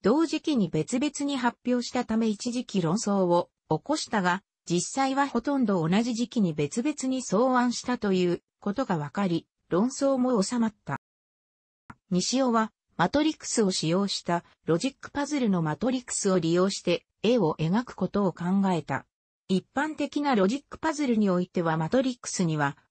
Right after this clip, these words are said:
丸か×を埋めるが、この丸と×を黒マスと白マスにすることを考え、ヒントの出し方を考えて、現在のルールを完成させた。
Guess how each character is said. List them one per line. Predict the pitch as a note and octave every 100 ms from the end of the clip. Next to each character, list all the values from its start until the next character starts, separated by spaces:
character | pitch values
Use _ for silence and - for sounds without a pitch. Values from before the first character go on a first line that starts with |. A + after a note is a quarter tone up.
| -
丸 | E3+ B3+
か× | G#3 F3 _ _ - B3+ - A3+
を | F3+
埋 |
め | F#3+ F3+
る | F3+
が、 | D#3 D3+ _ _
こ | - F#3+
の | C#4
丸 | B3 B3
と× | C4+ C4 B3+ - A#3+
を | G#3
黒 | - E3
マ | G3+ A#3
ス | -
と | A3+
白 | G#3 - G#3+
マ | A#3+
ス | A#3+ A#3
に | A#3
す | -
る | G#3 G#3
こ | G#3+
と | A3
を | F3+
考 | E3 F3+ F3+
え、 | E3 D3+ - _ _
ヒ | - E4+
ン | E4+
ト | A#3+
の | G3+ E3+
出 | D3+
し | D#3
方 | - C4 A#3
を | F3
考 | F#3+ G3+ G3+
え | G3+
て、 | F#3 D#3 D3 _ _ -
現 | C#4+ D4
在 | A#3+ G#3
の | E3+
ル | D#3
ー | C4+ C#4+
ル | G3 D#3
を |
完 | - - F#3+ G#3
成 | A3 G3+
さ | F3+
せ | D#3+ D#3+
た。 | D3